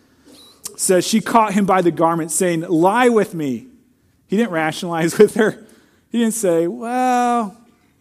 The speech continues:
but he left his garment in her hand and fled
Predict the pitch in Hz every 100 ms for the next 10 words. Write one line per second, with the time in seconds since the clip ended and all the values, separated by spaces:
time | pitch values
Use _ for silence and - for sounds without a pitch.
0 | _ _ _ _ _ _ _ _ _ _
1 | 175 185 196 208 214 190 185 175 175 180
2 | 170 151 147 147 151 147 151 - 180 196
3 | 175 139 120